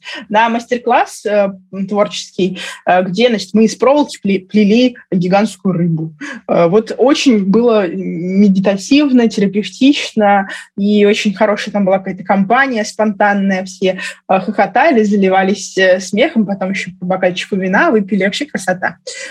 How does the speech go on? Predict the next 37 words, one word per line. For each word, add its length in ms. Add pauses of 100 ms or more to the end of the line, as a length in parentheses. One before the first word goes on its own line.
(140)
Вот, 400
э, 240
значит... 480
э, 360 (400)
эм, 440
да, 220
короче, 320
делать 320
что-то 220
руками – 600
это 280
прям 340 (100)
кайфово, 500
потому 420
что, 380 (440)
э, 400
нам 300
всем 340
нужны 340
какие-то 360
материальные 580
доказательства 760
нашей 360
работы. 600 (380)
И, 520
ну, 240
как 160
бы 100
про 140
книжки 380
трындеть 420
и 40
книжки 340
продавать – 440
это, 100
конечно, 360
классно, 600